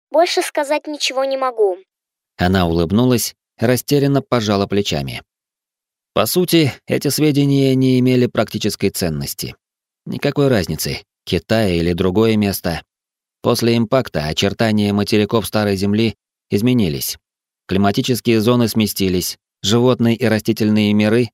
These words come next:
Speaker 2: морфировали. Все ориентиры потеряли смысл. Мы находились в новом, абсолютно незнакомом мире.
Speaker 1: Инкарнатор, мне не нравится обстановка. Эфир чист, сети нет, сигналы спутников отсутствуют.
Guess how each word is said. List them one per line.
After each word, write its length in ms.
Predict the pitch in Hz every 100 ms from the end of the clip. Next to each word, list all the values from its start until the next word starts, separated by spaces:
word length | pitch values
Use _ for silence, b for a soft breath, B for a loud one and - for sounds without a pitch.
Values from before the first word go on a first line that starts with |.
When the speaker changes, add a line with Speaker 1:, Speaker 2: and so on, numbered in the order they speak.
| _ _ _
Speaker 2:
морфировали. 800 | - 117 117 98 85 78 76 76 _ _ _
Все 220 | - - 202
ориентиры 680 | 104 98 98 101 117 107
потеряли 400 | - 95 98 98
смысл. 480 | 98 104 90 - 73 - _ _ _ _ _
Мы 140 | - 135
находились 520 | 123 131 123 127 113
в 100 | 107
новом, 400 | 120 123 131 123 _ -
абсолютно 580 | - - 127 127 123
незнакомом 680 | 120 117 107 104 98 92 90
мире. 360 | 85 76 67 - _ _ _ _ _ _
Speaker 1:
Инкарнатор, 760 | - 262 294 285 285 240 208 202 _ _ -
мне 240 | 302 320
не 80 | 330
нравится 540 | 320 311 254 226 -
обстановка. 800 | 220 - - 226 214 214 - 214 - _ _ -
Эфир 400 | 247 - 330 339
чист, 440 | - - 269 214 -
сети 460 | - - 254 - 320
нет, 360 | 302 233 208 -
сигналы 520 | - 262 233 269 269
спутников 600 | 277 - 349 330 269 226 -
отсутствуют. 800 | 269 - 285 247 - 208 196